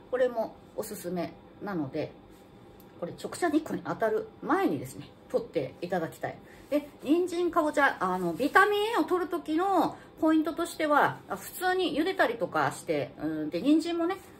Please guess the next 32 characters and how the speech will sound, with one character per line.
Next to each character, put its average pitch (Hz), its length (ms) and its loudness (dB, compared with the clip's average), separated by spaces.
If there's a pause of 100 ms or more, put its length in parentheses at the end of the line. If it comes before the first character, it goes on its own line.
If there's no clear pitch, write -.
あ 175 100 -4
の、 165 200 -4
生 302 260 6
で 165 200 0
食 190 120 -6
べ 175 60 0
れ 170 100 2
た 151 100 -2
り 147 80 -4
す 190 140 -8
る 214 80 -8
の 165 160 -4
で、 - 80 -8
そ 349 160 -4
う - 20 0
い 359 40 -2
う - 20 -8
摂 370 100 0
り 320 140 0
方 330 200 0
で 403 100 0
も 381 180 -2
い 262 80 -6
い - 20 -2
ん 220 60 -4
で 160 100 -2
す - 80 -12
け 131 100 -8
ど 131 100 -6
も、 139 180 -2 (100)
よ 302 180 2
り 370 220 0